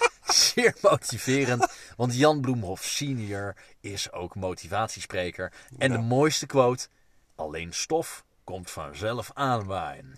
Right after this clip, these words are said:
Speaker 2: <laughs> Echt kippenvel.
Speaker 1: <laughs> Ja, echt.
Speaker 2: <laughs> Echt kippenvel.
Speaker 1: My god. Ehm,
Speaker 2: <laughs> Wa-,
Speaker 1: maar
Speaker 2: wa-
Speaker 1: normaal zijn we niet zo, eh, nou, normaal zijn we niet zo vilijn met namen, maar dit vonden we gewoon allebei heel erg grappig.
Speaker 2: En waar kan ik zijn ted Talk vinden?
Speaker 1: Ik denk dat hij niet weet wat een ted Talk is.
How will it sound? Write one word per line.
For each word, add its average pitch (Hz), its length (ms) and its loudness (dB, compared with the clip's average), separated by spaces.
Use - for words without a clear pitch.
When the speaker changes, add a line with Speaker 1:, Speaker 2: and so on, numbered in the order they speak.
Speaker 2:
<laughs> - 120 -6
Echt - 260 -6
kippenvel. 90 500 -4
Speaker 1:
<laughs> 156 140 -2
Ja, 110 240 4
echt. - 300 -4
Speaker 2:
<laughs> 104 60 -10
Echt 120 180 -4
kippenvel. 117 380 -4
Speaker 1:
My 127 120 4
god. 151 340 6
Ehm, - 20 -2
Speaker 2:
<laughs> 139 560 6
Wa-, 117 60 -8
Speaker 1:
maar 120 100 -4
Speaker 2:
wa- 135 140 8
Speaker 1:
normaal 180 320 8
zijn 151 220 6
we 120 60 2
niet 123 180 0
zo, 123 360 8
eh, 120 200 2
nou, 98 280 0
normaal 165 300 8
zijn 262 160 6
we 240 60 -6
niet 233 140 -2
zo 190 180 6
vilijn 117 480 4
met 90 160 -8
namen, 107 320 2
maar 107 100 -2
dit 123 120 0
vonden 113 220 -6
we - 60 -10
gewoon 107 180 -2
allebei 104 220 0
heel 120 220 4
erg 98 100 0
grappig. - 440 -2
Speaker 2:
En 113 100 -2
waar 127 140 4
kan 135 120 0
ik 131 60 -2
zijn 123 180 0
ted 127 200 0
Talk 123 220 0
vinden? 135 300 -8
Speaker 1:
Ik 95 120 -12
denk 110 200 -4
dat 110 140 -8
hij 117 100 -4
niet 98 120 -8
weet 98 200 -10
wat - 140 -14
een - 160 -14
ted - 140 -8
Talk - 280 2
is. - 280 -4